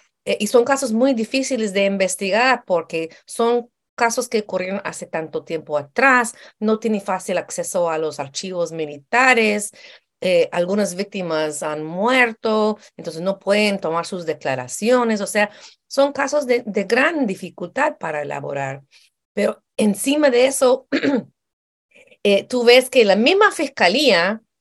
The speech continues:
está criminalizando y aceptando los, los actos de criminalización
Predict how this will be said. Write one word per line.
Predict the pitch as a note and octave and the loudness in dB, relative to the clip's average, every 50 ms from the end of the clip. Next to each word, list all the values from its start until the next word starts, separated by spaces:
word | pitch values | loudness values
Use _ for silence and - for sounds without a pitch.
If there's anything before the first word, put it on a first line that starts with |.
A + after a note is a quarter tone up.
| _ _ _ - | _ _ _ -8
está | F3+ E3+ - - B3 B3 | -8 -2 0 0 0 2
criminalizando | - B3+ B3+ A#3+ A#3+ A3 G3 E3 D#3+ - - A#3+ A#3+ A#3+ A3 F#3+ F3+ | 2 0 2 2 2 2 0 -2 -4 0 2 4 4 4 4 2 2
y | F3 | 2
aceptando | F3 - - D3+ - _ _ - A#3 C4 C#4 C#4 C4 A3 G#3 F#3 F3+ F3 - _ _ _ | 0 0 -4 -6 -8 _ _ 4 4 6 6 4 4 6 6 6 4 4 -2 _ _ _
los, | F3+ F3+ E3+ - - _ _ - | -2 -2 -2 -2 -6 _ _ -6
los | A3 G3+ F#3+ - G3+ F#3+ F3 E3+ - - | -4 -4 -4 -2 -2 -2 -2 -2 0 2
actos | G3+ B3 C#4+ D4 - - A#3 G3 F3+ | 2 2 2 2 -2 -2 -2 -2 0
de | E3 F3 E3+ | -2 -4 -4
criminalización | - F#3 F#3 F#3+ F#3 F3+ F3+ E3 E3 E3 D#3+ - C#3+ C#3 - - A3+ A#3+ C#4+ B3+ G#3 E3+ | -2 -6 -6 -4 -2 0 0 0 0 -2 -4 -6 -6 -6 -4 -2 0 2 2 2 0 -2